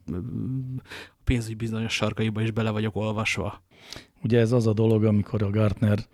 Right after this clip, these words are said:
Speaker 2: ilyen mindenféle technológiáknak a, az életgörbét jósolgatja meg, vagy iparágak életgörbét jósolgatja meg, és, ö,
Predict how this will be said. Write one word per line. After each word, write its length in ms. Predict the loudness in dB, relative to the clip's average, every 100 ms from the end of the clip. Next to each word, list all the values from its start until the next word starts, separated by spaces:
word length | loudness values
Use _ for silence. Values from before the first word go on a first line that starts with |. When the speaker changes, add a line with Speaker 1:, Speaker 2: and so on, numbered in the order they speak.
| -20 -20 -20 -20 _
Speaker 2:
ilyen 240 | 0 4 6
mindenféle 720 | 6 4 4 2 2 4 2
technológiáknak 1080 | 2 0 0 -2 -2 0 2 2 2 -2 0
a, 360 | 0 2 0 -4 -14 _ -20 -20 -20 _
az 180 | 0
életgörbét 1080 | 4 4 4 2 2 2 4 4 4 2 -6 -20 -20 _ -2
jósolgatja 680 | 0 0 0 2 2 2 2
meg, 140 | 2
vagy 160 | 2 0
iparágak 560 | 2 2 2 0 0
életgörbét 720 | 2 2 4 4 4 4 4
jósolgatja 680 | 2 2 2 2 0 0 2
meg, 160 | 2 2
és, 240 | 2 4
ö, 160 | 4